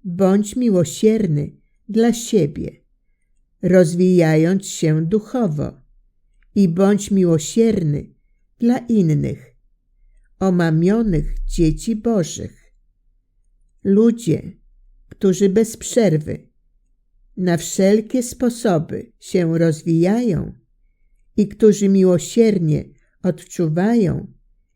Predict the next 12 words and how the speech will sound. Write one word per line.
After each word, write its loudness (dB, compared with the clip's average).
i 4
łagodzą 2
brak -4
wszechstronnego -2
rozwoju 0
u -8
innych, -4
z -18
pewnością 0
rozczulą 0
serce -2
Boga -2